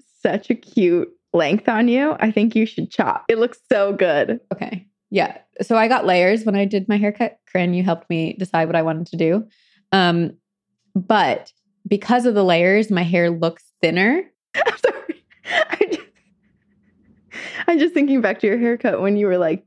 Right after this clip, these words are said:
Speaker 1: "What do I do for my haircut?" And I sent you one picture and I said, "This is nice." And then you text back and you go, "Yep, that's what I showed them." <laughs> I'm like, like, <laughs>
Speaker 2: I'm
Speaker 1: I
Speaker 2: so
Speaker 1: don't
Speaker 2: easily
Speaker 1: know.
Speaker 2: convinced.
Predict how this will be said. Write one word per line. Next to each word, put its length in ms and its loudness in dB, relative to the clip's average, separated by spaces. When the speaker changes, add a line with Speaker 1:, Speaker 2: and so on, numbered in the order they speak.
Speaker 1:
"What 100 0
do 80 2
I 60 0
do 140 0
for 100 -4
my 120 2
haircut?" 300 0
And 80 -2
I 80 2
sent 200 0
you 120 2
one 240 0
picture 320 -2
and 140 -2
I 80 0
said, 340 -2
"This 180 0
is 140 0
nice." 300 0
And 160 2
then 160 2
you 80 0
text 240 -2
back 140 -2
and 100 2
you 60 2
go, 100 2
"Yep, 280 0
that's 180 0
what 100 0
I 60 2
showed 260 2
them." 220 2
<laughs> 20 2
I'm 160 2
like, 460 -2
like, 340 0
<laughs> 0 -
Speaker 2:
I'm 160 2
Speaker 1:
I 20 0
Speaker 2:
so 100 2
Speaker 1:
don't 140 2
Speaker 2:
easily 280 2
Speaker 1:
know. 60 -2
Speaker 2:
convinced. 480 -2